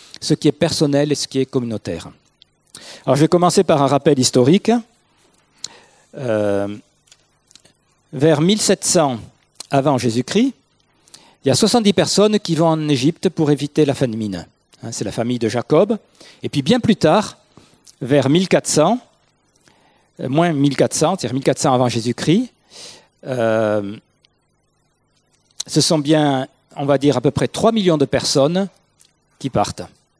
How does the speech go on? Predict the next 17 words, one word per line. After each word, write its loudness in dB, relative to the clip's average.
qui -4
ressortent 2
de 0
ce 0
pays -4
d'Égypte, -12
qui -8
s'en -8
vont. -8
Et 0
c'est -2
pas 2
du 4
tout 4
la 4
même 0
chose. 0